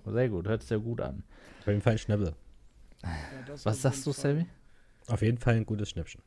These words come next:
Speaker 1: Ach so.
Speaker 2: Das ist ein schönes
Speaker 1: Ja.
Speaker 2: Teil.
Speaker 1: <laughs> Sehr gut. Okay, ja, dann lasst uns die, äh, anderthalb Monate bis zum Launch der PlayStation V R zwei als erstes Highlight hier gut überbrücken. Wir starten das Jahr.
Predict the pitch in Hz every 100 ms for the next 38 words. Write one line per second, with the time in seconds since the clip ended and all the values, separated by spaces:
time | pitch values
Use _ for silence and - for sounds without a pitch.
0 | - _ - _ 131 - 104 90 90 -
1 | 82 85 85 - - _ - - 110 113
2 | - - - - - - - - - -
3 | 95 95 90 - _ - - - - -
4 | - _ _ _ _ _ _ _ _ -
5 | 151 - 226 202 113 - 180 147 120 139
6 | 139 139 - 131 156 - - 165 185 -
7 | - 127 127 139 147 143 139 - 139 139
8 | 135 131 - 139 170 - 139 143 190 175
9 | 120 - 123 117 127 - 120 117 127 143
10 | 135 139 123 131 - 113 107 - - 110
11 | 127 113 - 107 127 - - 120 120 135
12 | 135 131 - - 131 120 139 139 117 107
13 | 101 113 - 156 170 160 107 123 - 127
14 | 139 131 113 - 113 123 147 170